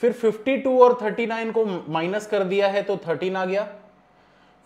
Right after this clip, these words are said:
फिर ये दोनों को ऐड कर दिया है तो वन फ़ोर्टी फ़ोर आ गया, फिर इन दोनों को minus कर दिया तो ये आ गया, ये दोनों को ऐड कर दिया ये आ गया, ये दोनों को minus कर दिया ये आ गया। मतलब ये start कहां से किया है? ये किया है minus plus, minus plus, minus plus, minus।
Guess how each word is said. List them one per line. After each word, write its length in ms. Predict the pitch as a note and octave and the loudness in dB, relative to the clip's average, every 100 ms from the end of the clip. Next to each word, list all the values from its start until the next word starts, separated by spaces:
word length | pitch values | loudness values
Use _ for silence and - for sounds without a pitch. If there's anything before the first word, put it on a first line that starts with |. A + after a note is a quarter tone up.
| - | 0
फिर 140 | A#3 | 0
ये 260 | A3 G#3+ A3 | 2 2 4
दोनों 260 | A3+ A3+ | 4 4
को 160 | A3+ A3+ | 2 0
ऐड 300 | F3+ G3 G3 | 2 2 2
कर 140 | G#3+ G3+ | 0 0
दिया 220 | F#3 G#3 | 0 0
है 100 | G3+ | 0
तो 120 | F#3+ | 0
वन 180 | F3+ F3+ | 0 2
फ़ोर्टी 260 | F#3 E3+ E3+ | 2 0 -2
फ़ोर 240 | F3 F#3 | -2 2
आ 60 | G3 | 2
गया, 200 | F#3+ G3+ G3+ - - _ _ _ _ _ _ _ _ _ _ _ _ _ _ _ _ - | 2 -2 -4 -12 -20 _ _ _ _ _ _ _ _ _ _ _ _ _ _ _ _ -2
फिर 180 | A3+ | 0
इन 220 | G#3+ A#3 A#3 | 2 2 2
दोनों 200 | A3+ A3 | 2 0
को 100 | G#3+ | 0
minus 360 | G3+ G#3 G#3 | 0 0 -2
कर 160 | G#3 G#3 | -4 -4
दिया 220 | G3 G#3 | -2 -2
तो 120 | G3+ F#3 | -2 -2
ये 240 | E3 F3+ | 0 0
आ 120 | F#3+ | 0
गया, 280 | F#3 G3+ G#3 - - | 0 -4 -6 -10 -10
ये 140 | E3 E3 | -6 -4
दोनों 240 | F3+ F#3 | -4 -4
को 160 | F3+ D#3 | -4 -4
ऐड 260 | E3+ F3+ | -2 -2
कर 120 | F#3+ | -4
दिया 200 | F3+ F#3 | -4 -4
ये 260 | E3+ D#3 E3 | -2 -2 -2
आ 120 | F3+ | -4
गया, 200 | F3 F#3+ | -4 -6
ये 180 | E3+ E3 | -6 -6
दोनों 200 | D#3 E3 | -6 -6
को 100 | D#3+ | -6
minus 340 | D#3+ D3+ E3 E3 | -6 -6 -8 -8
कर 140 | E3+ | -10
दिया 160 | D#3+ E3+ | -8 -8
ये 180 | C3 G2+ | -8 -10
आ 120 | F2+ | -14
गया। 180 | F2 F#2 _ _ _ - | -18 -20 _ _ _ -6
मतलब 260 | F3 G3+ | -2 0
ये 140 | A3+ A3+ | 0 2
start 340 | A3 G3 F#3+ | 4 2 2
कहां 180 | G#3 G#3+ | -2 -2
से 120 | A3+ | -4
किया 240 | A3+ A3+ A3 | -4 -2 -2
है? 140 | A3 | -2
ये 160 | G#3 G#3 | -4 -6
किया 260 | G3+ G#3 | -4 -2
है 100 | G#3+ A3 | -2 -2
minus 500 | F3+ F3 G3+ A#3 A#3 | 0 0 -2 -4 -4
plus, 380 | F#3+ G3+ G3+ - | 2 2 0 -4
minus 360 | E3+ E3+ F#3 F#3 | -4 -2 -6 -6
plus, 300 | F3 E3+ E3+ | -4 -4 -6
minus 340 | D3+ D3+ D#3+ | -8 -8 -10
plus, 300 | D#3+ D3 D3 D3 | -8 -8 -8 -8
minus। 440 | A2+ G2 G2 - | -12 -12 -16 -20